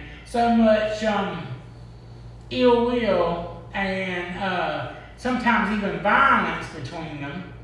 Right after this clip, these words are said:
that it's just like people talk about today with certain neighborhoods, and they talk about the different, like, uh, cultural backgrounds and how they clash today.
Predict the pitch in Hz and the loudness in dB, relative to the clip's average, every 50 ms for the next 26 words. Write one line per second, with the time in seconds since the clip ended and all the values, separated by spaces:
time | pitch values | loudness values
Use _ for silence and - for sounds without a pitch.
0 | - - - - - - - - - - - - - 170 180 180 180 185 185 180 | -18 -18 -18 -18 -18 -18 -18 -18 -18 -18 -18 -14 -6 -2 0 2 2 2 2 0
1 | - 202 185 - - 214 202 - 214 220 202 196 - - - - 214 202 190 190 | -2 -2 -2 -2 -2 -4 -6 -4 0 2 2 2 2 0 -2 -4 -4 -4 -4 -4
2 | 185 185 180 - - - 208 196 196 190 196 196 190 196 185 - 180 175 208 208 | -4 -4 -6 -8 -6 -2 -2 0 0 0 0 0 0 -2 -4 -6 -8 -4 -2 0
3 | 202 185 - - 131 131 127 - - - - 135 135 127 - - 180 - - - | 0 0 0 -2 -4 -6 -6 -8 -10 -12 -12 -10 -10 -8 -6 -6 -6 -6 -6 -8
4 | 131 123 - - - - - - - - - - 151 175 185 180 175 170 165 147 | -8 -10 -10 -10 -16 -16 -16 -16 -18 -16 -14 -10 -4 0 0 2 2 2 0 -2
5 | - 160 156 143 143 139 131 127 143 151 156 156 - 185 185 165 175 170 165 165 | -4 -4 -4 -4 -4 -4 -4 -4 -4 -4 -6 -6 -4 -4 -4 -4 -2 -2 0 0
6 | 160 160 160 156 - 156 156 151 156 185 175 180 180 160 160 - - - - - | 0 0 0 -2 -6 -8 -10 -8 -6 -6 -6 -6 -6 -8 -8 -10 -12 -14 -14 -14
7 | - - - - - - - 147 147 147 151 151 151 - - - - - - 170 | -16 -16 -16 -16 -16 -10 -6 -4 -4 -2 -4 -6 -8 -10 -14 -16 -16 -12 -4 0
8 | 160 151 147 175 - - - 233 220 - 226 220 196 170 - 202 208 208 208 - | 2 2 2 2 0 0 0 2 2 2 2 0 0 0 0 2 2 2 2 0
9 | - 165 156 - - - 135 131 - - 196 202 196 196 190 - - 226 220 196 | -2 -2 -2 -4 -4 -4 -6 -6 -4 -4 -4 -2 -2 -4 -6 -6 -4 -2 0 0
10 | 185 170 156 165 170 175 160 170 160 139 127 123 123 123 127 - - | 0 -2 -4 -6 -8 -10 -6 -4 -4 -4 -2 -4 -4 -4 -4 -6 -8